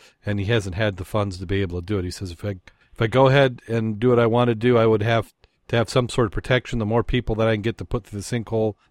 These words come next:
then it would cover those amenities, but you can't spend seventy thousand dollars if it's gonna take me twenty years to recoup my money." He's even had to subdivide the sinkhole from his farm. He split off the five acres because the insurers didn't want the <laughs> responsibility for the sinkhole.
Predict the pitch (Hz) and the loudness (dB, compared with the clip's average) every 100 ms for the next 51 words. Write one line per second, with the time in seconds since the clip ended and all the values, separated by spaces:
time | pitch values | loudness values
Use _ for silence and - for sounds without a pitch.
0 | - 117 110 98 - 151 156 107 92 95 | -2 0 0 -2 4 6 6 4 0 -2
1 | 104 113 110 107 101 117 113 - 117 98 | -2 -2 -4 -6 -6 -4 -6 -4 -6 -2
2 | 127 117 110 120 110 101 110 117 113 98 | -2 -2 -2 0 0 0 2 2 2 -2
3 | - - _ - 123 117 117 110 120 104 | -8 -18 _ -10 -8 -4 -2 0 -2 -4
4 | - - 123 113 113 113 - 95 - 120 | -10 -4 0 2 2 0 -2 -6 -4 -6
5 | 98 98 120 98 82 _ _ _ - 110 | -4 -2 0 -2 -6 _ _ _ -4 -2
6 | 113 135 120 135 117 110 - 151 135 107 | 0 0 2 0 0 -2 0 2 2 2
7 | 101 104 92 98 95 - _ _ - 123 | 2 2 -2 -4 -6 -8 _ _ -2 -2
8 | - 117 110 - 104 98 - - 147 123 | 2 2 2 0 -2 -4 -4 2 4 4
9 | 110 131 _ _ _ _ 101 95 - 117 | 0 -10 _ _ _ _ -10 -10 -4 2
10 | 113 120 - 107 117 104 101 101 117 120 | 4 4 2 0 0 2 0 -2 -2 -4
11 | - - _ _ _ - - 123 101 120 | -8 -20 _ _ _ -4 4 4 4 -4
12 | 107 - 147 160 147 113 - - _ 123 | -4 -2 2 4 2 -2 -10 -18 _ -14
13 | 107 101 147 127 120 127 - 107 - 98 | -4 2 2 2 2 2 0 -4 0 0
14 | 127 104 101 113 107 95 104 87 107 117 | 0 -4 0 0 0 -4 -8 -8 -4 -6
15 | - 78 | -6 -18